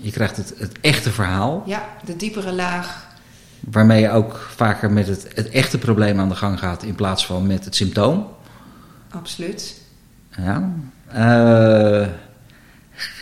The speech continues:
Speaker 1: alleen, ja, het, het is ook nog wel een kunst, dat vragen stellen. Wat kunnen mensen eraan doen om dat beter te leren?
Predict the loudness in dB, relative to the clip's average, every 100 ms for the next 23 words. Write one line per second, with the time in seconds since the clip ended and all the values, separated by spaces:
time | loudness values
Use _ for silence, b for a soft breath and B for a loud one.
0 | B -20 _ 4 6 4 0 0 -4 -8
1 | -10 -8 -12 -2 0 0 2 2 2 0
2 | -2 -2 -6 0 2 2 0 -2 -4 -14
3 | -20 _ _ _ -10 -8 -6 -8 -8 -8
4 | -8 -10 -16 -20 -20 _ _ -20 -20 -20
5 | -20 b b b b b b -4 0 2
6 | 4 4 2 0 2 4 4 4 2 4
7 | 2 0 -4 -6 2 4 4 0 -2 0
8 | 2 2 0 -6